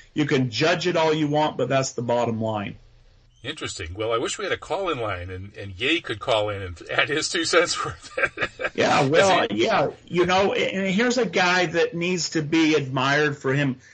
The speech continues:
Speaker 1: standing up to represent all of humanity because,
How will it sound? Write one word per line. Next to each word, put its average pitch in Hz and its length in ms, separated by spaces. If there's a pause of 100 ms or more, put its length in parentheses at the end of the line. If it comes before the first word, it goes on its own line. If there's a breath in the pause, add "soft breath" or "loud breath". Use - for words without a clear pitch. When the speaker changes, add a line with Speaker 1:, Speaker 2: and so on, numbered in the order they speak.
Speaker 1:
standing 160 720
up 135 320 (220)
to 131 680
represent 151 800
all 143 260
of 110 120
humanity 127 600
because, 113 500